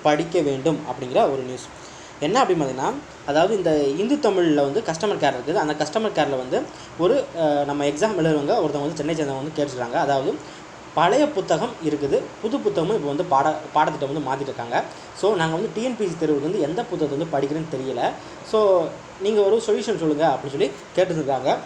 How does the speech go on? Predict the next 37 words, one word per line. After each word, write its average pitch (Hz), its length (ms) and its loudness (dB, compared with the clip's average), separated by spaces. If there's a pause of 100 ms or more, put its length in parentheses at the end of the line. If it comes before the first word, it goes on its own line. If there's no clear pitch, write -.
அதுக்கு 208 540 2
இவங்க 208 240 0
என்ன 185 100 0
பண்ணிருக்காங்க 151 280 0
அப்படின்னா, 143 400 0
டி 214 80 -6
என் 247 160 0
பி 208 60 -2
எஸ் 196 120 0
சி 180 60 2
அதிகாரிகள்ட்ட 147 400 2
கேட்டிருக்காங்க. 131 400 -2 (500)
அதுக்கு 302 500 2
இந்த 196 200 0
டி 240 80 -2
என் 285 160 4
பி 247 80 -2
எஸ் 214 100 -2
சி, 156 240 0 (160)
அஹ், 139 280 2
அதிகாரிகள் 165 480 4
வந்து 175 80 0
என்ன 156 120 0
சொல்லியிருக்காங்க 160 460 2
அப்படின்னு 127 180 0
பார்த்தீங்கன்னா, 120 360 -4 (560)
டி 226 100 0
என் 277 180 4
பி 254 80 -2
எஸ் 214 100 4
சி 196 60 2
வந்து 185 300 2 (100)
நிறைய 180 340 4
எக்ஸாம் 175 280 0
வந்து 165 160 -2
நடத்துது, 131 380 -2 (800)
அதுக்குரிய 196 600 4